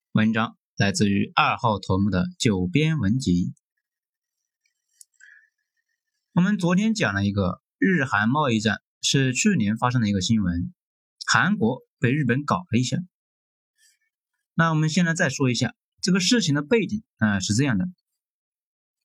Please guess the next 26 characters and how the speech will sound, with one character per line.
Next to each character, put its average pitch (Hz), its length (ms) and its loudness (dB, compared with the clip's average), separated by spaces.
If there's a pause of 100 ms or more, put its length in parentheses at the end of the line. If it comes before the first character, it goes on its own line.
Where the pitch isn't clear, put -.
(420)
文 175 240 2
在 247 180 0
寅 101 220 -2 (240)
是 151 300 0
韩 151 320 2
国 143 240 0
著 220 220 0
名 120 160 0
的 147 100 -2
左 - 260 -8
派 190 180 2
领 92 180 -4
袖， - 200 -2 (640)
那 160 120 0
好 147 180 0
多 180 140 2
人 156 100 0
呢 165 100 0 (220)
分 170 180 2
不 175 60 0
清 170 300 0
韩 143 200 0
国 139 120 0
的 139 100 0
左 101 240 -4
派 156 240 -2